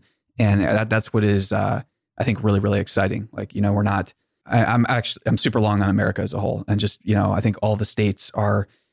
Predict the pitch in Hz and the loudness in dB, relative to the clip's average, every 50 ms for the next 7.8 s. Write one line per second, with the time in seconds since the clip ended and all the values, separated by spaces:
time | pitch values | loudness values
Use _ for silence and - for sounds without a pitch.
0 | _ _ - 113 101 95 101 110 110 - 113 110 101 - 107 104 101 107 101 98 | _ _ 0 0 2 2 2 0 0 0 -2 -2 -2 -2 -2 -2 0 -2 -2 -2
1 | 101 98 95 - - - 107 104 104 101 - - 110 104 95 - 104 101 101 98 | -4 -4 -6 -6 -2 0 2 2 2 2 2 2 0 2 2 2 2 4 4 4
2 | 98 101 98 98 101 107 98 - - - 113 101 101 101 98 - 107 104 101 101 | 4 4 2 2 2 0 -2 -2 0 0 2 2 2 0 0 -2 -2 0 0 2
3 | 101 104 107 107 110 - - - - - - _ _ 104 104 104 104 101 104 98 | 2 2 2 2 0 -2 -4 -8 -12 -16 -16 _ _ -2 -2 0 0 0 -2 -2
4 | - - - 101 104 104 107 104 - - - - - - - - - 98 113 117 | -2 -2 -2 0 0 0 -2 -2 -2 -2 -2 -2 -2 -4 -4 -2 -2 -2 -2 -2
5 | - _ _ _ _ _ _ _ - - 107 104 104 101 95 - - - 107 104 | -6 _ _ _ _ _ _ _ -4 0 0 2 2 2 0 -2 -2 0 2 2
6 | 104 101 101 101 101 104 104 101 104 104 104 - - 113 104 107 90 101 110 113 | 4 2 2 2 2 2 2 0 0 -2 -4 -2 0 2 2 2 2 2 0 -2
7 | 113 - - 104 104 101 - - - - 110 107 107 104 101 104 | -2 0 0 0 2 0 0 0 0 2 2 4 2 2 0 -2